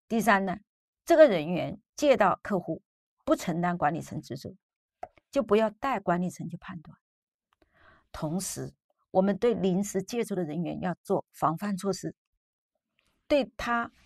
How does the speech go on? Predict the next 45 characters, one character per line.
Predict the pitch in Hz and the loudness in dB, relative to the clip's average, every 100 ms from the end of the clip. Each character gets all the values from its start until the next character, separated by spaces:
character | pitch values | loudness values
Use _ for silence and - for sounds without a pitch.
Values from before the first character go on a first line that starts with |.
| _ - | _ -4
从 | 202 | -2
事 | 214 277 | 0 0
务 | 233 | 0
所 | 208 160 117 | 0 -2 0
来 | - 175 185 | 4 4 6
到 | 190 | 4
了 | 175 | 2
这 | 185 | 0
个 | 175 | -4
客 | 196 180 | -4 -4
户 | 180 165 - | -4 -4 -2
临 | 175 170 | -2 0
时 | 202 170 | -4 -6
借 | - 196 | 0 0
出 | - 175 | 0 -2
就 | 185 | -2
干 | - 254 226 | 0 -2 0
的 | 170 | -2
工 | 165 165 | -2 -2
作 | 175 147 | -2 -4
进 | - 214 | -4 -2
行 | 175 170 | -2 -4
复 | - 165 | -6 -6
核， | 160 - - _ _ _ _ _ _ _ _ _ _ _ _ _ _ - | -4 -6 -8 _ _ _ _ _ _ _ _ _ _ _ _ _ _ 2
然 | 208 | 2
后 | 233 226 - _ _ | 6 4 2 _ _
他 | - 247 | -4 -4
不 | - 185 | -2 0
能， | 220 160 170 180 _ _ _ _ _ _ _ _ _ _ _ | 2 2 0 -8 _ _ _ _ _ _ _ _ _ _ _
啊， | 175 165 - _ _ _ | -2 -2 -4 _ _ _
在 | 226 196 190 - - | 6 6 6 0 0
借 | 320 277 | 4 6
出 | - 208 | 4 -2
的 | 190 | -2
期 | - - 214 | -4 -6 -6
间 | 196 190 190 - - - _ _ _ _ _ _ _ _ _ _ _ | -4 -6 -6 -12 -16 -16 _ _ _ _ _ _ _ _ _ _ _
参 | - 220 220 | -4 0 0
与 | |
这 | 165 | -2
个 | 190 | -4
项 | 185 240 | -4 -4
目 | 190 | -4
的 | |
审 | 175 104 - | -4 -8 -6
计， | 175 | -8